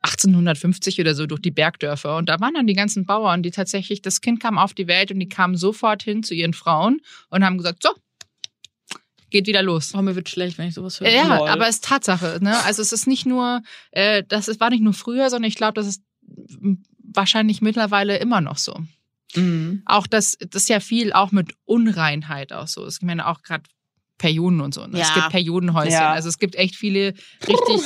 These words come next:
Speaker 3: <laughs>
Speaker 1: äh, wilde Sachen diesbezüglich.
Speaker 2: Gut,
Speaker 1: Aber
Speaker 2: dass die
Speaker 1: okay.
Speaker 2: Tabus immer weiter gebrochen werden, dass wir so offen über solche Themen sprechen können.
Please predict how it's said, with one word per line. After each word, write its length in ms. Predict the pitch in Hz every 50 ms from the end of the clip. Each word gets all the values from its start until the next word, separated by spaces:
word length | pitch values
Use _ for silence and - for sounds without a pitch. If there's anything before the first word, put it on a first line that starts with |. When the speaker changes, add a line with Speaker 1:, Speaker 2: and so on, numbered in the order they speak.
| 269 -
Speaker 3:
<laughs> 40 | -
Speaker 1:
äh, 200 | 180 180 180 165
wilde 240 | 170 190 196 170 165
Sachen 320 | 143 156 156 - - 151 139
diesbezüglich. 600 | - 165 139 - - 139 - - 151 - - 156
Speaker 2:
Gut, 140 | 226 262 269
Speaker 1:
Aber 100 | - 262
Speaker 2:
dass 80 | 185
die 80 | 175 254
Speaker 1:
okay. 80 | 247 - 247
Speaker 2:
Tabus 280 | 214 196 220 233 -
immer 220 | - 185 202 254 294
weiter 220 | - - - 214
gebrochen 440 | 190 190 185 190 208 220 240 262 226
werden, 320 | 240 240 240 240 269 269
dass 180 | 226 196 185 -
wir 80 | - 170
so 220 | 165 165 180 175 -
offen 260 | 165 165 - 190 175
über 180 | - 160 170 170
solche 220 | 160 170 - 175
Themen 200 | - - 175 170
sprechen 380 | 160 - - 190 190 - 214 202
können. 340 | - - 208 196 202 208